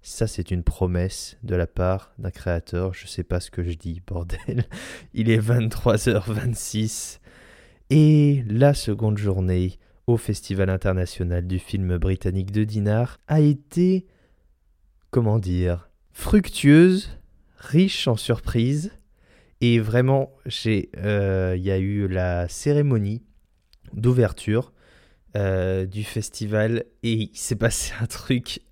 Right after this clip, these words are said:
incroyable, vraiment. Euh, restez bien, on va reprendre tout dans l'ordre chronologique de cette, euh, seconde journée au festival. Donc restez bien jusqu'à la fin du podcast parce que il y a, il s'est passé un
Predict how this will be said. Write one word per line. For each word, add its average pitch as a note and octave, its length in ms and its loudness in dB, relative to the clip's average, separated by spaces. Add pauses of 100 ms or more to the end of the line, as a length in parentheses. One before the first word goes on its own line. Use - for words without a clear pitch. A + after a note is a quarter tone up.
(160)
incroyable, A2 960 0 (160)
vraiment. A2 680 0
Euh, G2+ 460 0
restez A#2 420 -2
bien, A#2 280 0
on A2 100 0
va G#2+ 180 2
reprendre A#2 360 0
tout C#3 160 -4
dans A#2+ 100 0
l'ordre A2+ 220 0
chronologique G#2 600 0
de F#2+ 120 -4
cette, - 340 -8
euh, F2 160 -2
seconde G2+ 320 -4
journée F#2 340 -2
au F#2+ 60 -4
festival. G2 600 -6 (100)
Donc A2+ 220 -2
restez B2+ 420 -2
bien A#2+ 240 0
jusqu'à A2 320 -4
la G2 100 0
fin B2+ 200 -2
du G#2+ 100 -4
podcast - 600 -4
parce G2 200 -6
que F#2+ 420 -2 (180)
il G2+ 80 -8
y G2 80 -2
a, F#2+ 200 0
il G2 220 -6
s'est - 160 -10
passé G#2 260 -4
un F#2 220 -4